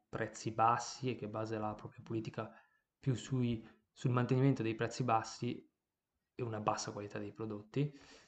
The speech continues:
le condizioni di lavoro dei lavoratori non sono sicuramente ottimali. Ne avevamo accennato in un precedente podcast, vi ricordate? Avevo fatto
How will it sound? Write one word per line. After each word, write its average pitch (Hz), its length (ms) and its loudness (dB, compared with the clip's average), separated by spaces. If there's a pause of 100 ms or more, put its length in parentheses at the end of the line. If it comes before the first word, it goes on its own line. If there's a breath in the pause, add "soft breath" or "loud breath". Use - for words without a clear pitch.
(440 loud breath)
le - 160 0
condizioni 156 420 10
di 135 140 8
lavoro 139 440 12
dei 131 100 4
lavoratori 147 480 8
non 113 120 6
sono 135 160 0
sicuramente 117 720 -2
ottimali. 107 560 -2 (680)
Ne 127 60 2
avevamo 127 200 4
accennato 127 720 2
in 123 100 -2
un 120 80 -2
precedente 120 380 -4
podcast, 120 500 2
vi 113 80 -4
ricordate? 113 440 -2
Avevo 110 120 -2
fatto 123 400 -4